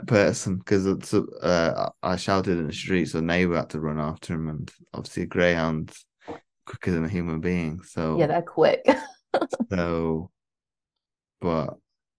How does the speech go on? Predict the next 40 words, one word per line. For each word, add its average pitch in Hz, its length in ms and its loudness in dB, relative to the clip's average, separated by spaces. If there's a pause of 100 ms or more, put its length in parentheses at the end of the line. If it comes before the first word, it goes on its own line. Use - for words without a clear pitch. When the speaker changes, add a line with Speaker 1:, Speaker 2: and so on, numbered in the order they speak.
(540)
Speaker 1:
but 92 120 -4
yeah, 82 260 -2
so - 260 -4
I 82 60 -2
probably 85 220 -2
worried, 82 380 0
"Well, 85 180 -2
where 85 100 -2
are - 20 0
you 85 120 0
gonna 80 220 -2
go? 82 360 -2
Where 80 240 -2
could 82 260 -6
you 80 100 -4
go?" 80 500 -4 (840)
Um, 80 540 -10
so, - 200 -16 (640)
but - 140 -14
no, 87 300 -8 (880)
done, 98 200 0
done 90 180 -2
it - 160 -10
for 71 120 -8
a 71 40 -6
long 80 200 -8
time. 80 220 -4
Hopefully, 87 240 -6
it 80 40 -8
doesn't 80 240 -6
do 80 100 -4
it 76 80 -6
again. 80 380 -6 (120)
Won't 98 280 -4 (300)
open, 82 320 -4 (100)
keep - 180 -2
doors 82 300 2
open 73 320 -4
next 73 240 -10
time. 78 240 -8